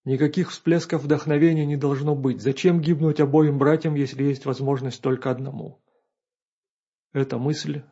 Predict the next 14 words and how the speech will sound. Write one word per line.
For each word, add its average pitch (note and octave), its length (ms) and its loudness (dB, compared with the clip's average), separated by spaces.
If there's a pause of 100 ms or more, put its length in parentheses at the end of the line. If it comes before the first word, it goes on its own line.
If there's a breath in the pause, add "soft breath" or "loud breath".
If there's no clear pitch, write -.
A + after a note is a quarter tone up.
в A#2 120 -8
разных D#3 460 0
вариациях D3+ 760 0
повторялась C#3+ 680 0
раз B2+ 220 -6
десять. - 580 -14 (1300)
В - 160 -20
тот G#2+ 280 -4
день C#3+ 340 -2 (380)
Морис C#3 340 -4
ещё D3 240 -6
ничего C3 400 -4
не B2 100 -4
решил. - 440 -8